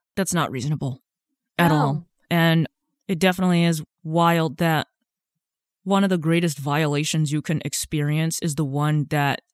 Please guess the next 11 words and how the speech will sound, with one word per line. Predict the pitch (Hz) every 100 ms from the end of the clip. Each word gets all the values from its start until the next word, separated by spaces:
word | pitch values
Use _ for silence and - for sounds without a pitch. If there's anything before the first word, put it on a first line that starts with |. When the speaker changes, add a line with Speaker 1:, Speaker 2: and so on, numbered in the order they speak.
| _
Speaker 1:
is | 156 151 139 139 135 - -
diminished | 170 190 170 160 165 185 - - - _
and | 160 151 143 143 151
minimized | 156 156 151 151 151 139
the | 151
most. | 147 131 98 - - - _ _ _ _ -
Speaker 2:
Yeah. | 226 226 185 - _ _ _ _ _ _ _
Speaker 1:
I | 156
mean, | 160 156
Speaker 2:
I |
agree. | 147 - 208 196 190